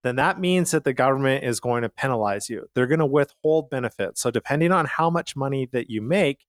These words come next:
if you're before your full retirement age, they're gonna say, "Hey, you know what? If you're still working and you're claiming your Social Security benefits, then you're younger than your full retirement age, we're actually gonna withhold some benefits from you." And a lot of people are like, "Wait, I,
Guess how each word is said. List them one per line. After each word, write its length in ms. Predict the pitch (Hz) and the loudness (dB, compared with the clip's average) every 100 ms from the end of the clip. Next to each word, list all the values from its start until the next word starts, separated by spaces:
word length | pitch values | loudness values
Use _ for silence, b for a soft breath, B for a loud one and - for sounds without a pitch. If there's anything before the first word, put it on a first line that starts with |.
| _ _ _ _ | _ _ _ _
if 180 | 139 - | -6 0
you're 140 | 131 | -2
before 500 | 123 123 - 143 170 | 0 -4 -2 0 2
your 120 | 170 | 0
full 240 | - 165 160 | -2 0 2
retirement 520 | 151 - 147 143 127 | 0 0 0 0 -2
age, 440 | 143 175 147 139 - _ _ _ _ | 0 2 0 -2 -14 _ _ _ _
they're 100 | 120 | -2
gonna 160 | 123 127 | 0 -2
say, 200 | - 120 | 0 2
"Hey, 180 | 139 143 | 2 2
you 120 | 123 | 2
know 140 | 131 | 2
what? 180 | 135 151 | 4 2
If 160 | 131 - | 2 0
you're 100 | 151 | 0
still 380 | - - 185 180 | 0 0 0 2
working 600 | 160 214 - 135 113 123 _ _ _ _ _ - | 0 -2 0 -4 -4 -6 _ _ _ _ _ -4
and 240 | 123 120 | 0 2
you're 140 | 123 127 | 2 0
claiming 480 | - - 165 170 | -2 0 2 2
your 100 | 151 135 | 2 2
Social 360 | - 139 - | 2 2 0
Security 360 | - - 165 156 | -6 0 2 2
benefits, 760 | 123 113 110 117 113 - - - | 0 -2 -2 -2 -2 -4 -14 -2
then 340 | 117 117 117 - _ _ | 0 0 -4 -14 _ _
you're 140 | 117 | -4
younger 320 | 117 143 165 165 | 0 2 2 2
than 120 | 156 | 2
your 120 | 131 | 0
full 200 | - 143 | 0 0
retirement 400 | 127 - 131 127 | 0 0 0 0
age, 260 | 117 113 - | 0 -2 0
we're 120 | 135 | 0
actually 300 | 143 143 123 | 0 -2 -6
gonna 120 | 120 | -6
withhold 480 | 110 110 - 113 107 | -4 -4 -2 -2 -2
some 160 | - 101 | -6 -8
benefits 440 | 98 98 - - | -8 -8 -12 -16
from 160 | - 104 | -16 -14
you." 160 | 98 | -12
And 120 | 98 98 _ _ _ _ _ | -12 -16 _ _ _ _ _
a 40 | 120 | 0
lot 120 | 135 | 0
of 80 | - | 0
people 260 | 127 - | -6 0
are 40 | 120 | 0
like, 180 | 107 - | 0 -2
"Wait, 200 | - 151 110 | -8 -6 -4
I, 160 | 170 | -6